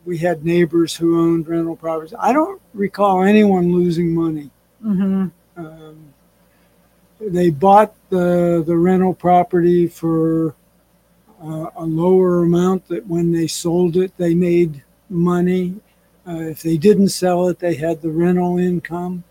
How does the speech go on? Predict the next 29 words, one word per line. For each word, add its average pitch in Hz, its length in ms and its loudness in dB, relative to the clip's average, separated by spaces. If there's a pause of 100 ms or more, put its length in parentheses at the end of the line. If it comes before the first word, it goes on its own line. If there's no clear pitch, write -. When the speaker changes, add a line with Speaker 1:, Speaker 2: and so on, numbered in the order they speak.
(140)
Speaker 2:
Mm-hmm. 175 160 -6
Speaker 1:
It, 190 340 -2
uh, 208 360 2 (640)
um, 220 920 -8 (920)
Generally, 277 640 0
the 214 160 0
real 240 280 -2
estate 208 420 0
investment 190 680 0
has 175 240 -4
been 180 500 -2 (720)
good 202 320 6
over 196 300 2
the 180 140 2
years, 185 560 2 (520)
uh, 180 320 -6
with 185 220 0
the 196 80 -2
limited 196 560 4
exposure 170 720 0
I 170 140 -2
have 165 300 -4
to 143 100 -16
people. 156 340 -4
That's, 160 440 -10
that's 175 220 -6
all 156 220 -6
I 156 80 -6
can, 151 240 -12